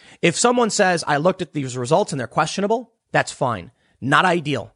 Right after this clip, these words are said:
Absolutely not. The New York Times says, "Joseph R. Biden Junior was certified as the winner in Georgia, and Michigan Republicans said they had no information that would change the tally in a state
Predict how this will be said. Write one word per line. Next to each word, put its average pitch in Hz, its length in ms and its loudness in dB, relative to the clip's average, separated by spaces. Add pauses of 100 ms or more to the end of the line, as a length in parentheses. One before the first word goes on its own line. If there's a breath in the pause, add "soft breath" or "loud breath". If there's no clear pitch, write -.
Absolutely 135 460 -2
not. 107 240 -6 (760)
The 135 80 -2
New 165 60 4
York 185 100 2
Times 175 220 0
says, 127 280 -2 (420 soft breath)
"Joseph 208 480 2
R. 190 220 4
Biden 165 340 0
Junior 185 280 -2
was 180 160 -2
certified 147 540 0
as 110 100 -6
the 123 100 0
winner 156 220 0
in 165 120 -4
Georgia, 123 420 -2 (380 loud breath)
and 147 200 2
Michigan 214 340 2
Republicans 170 600 0
said 131 280 0
they 139 80 2
had 123 160 0
no 170 240 4
information 120 580 -2
that 120 120 -2
would 120 100 -6
change 185 360 0
the 185 100 2
tally 131 340 0
in 123 180 -4
a 143 80 0
state 120 360 -2